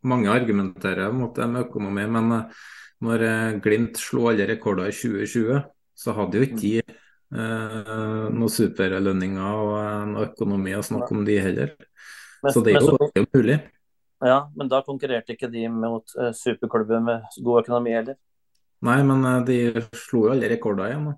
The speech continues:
Speaker 1: Det, det er jo ingen
Speaker 2: Ja, ja.
Speaker 1: som kommer til å nå de poengsummene der igjen.
Speaker 2: Men da var det ing-,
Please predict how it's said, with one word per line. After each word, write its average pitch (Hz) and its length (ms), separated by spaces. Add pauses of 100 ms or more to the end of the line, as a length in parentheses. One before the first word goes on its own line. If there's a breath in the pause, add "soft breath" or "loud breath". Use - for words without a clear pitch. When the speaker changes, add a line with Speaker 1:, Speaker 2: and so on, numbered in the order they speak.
(100)
Speaker 1:
Det, 127 120 (580)
det 117 80
er 110 60
jo 107 60
ingen 110 220
Speaker 2:
Ja, 156 160
ja. 190 100
Speaker 1:
som 120 120
kommer 120 200
til - 100
å - 180
nå 101 80
de 104 160
poengsummene 98 640
der 98 140
igjen. 101 240 (540)
Speaker 2:
Men 151 140
da 127 160
var 127 80
det 143 140
ing-, 117 120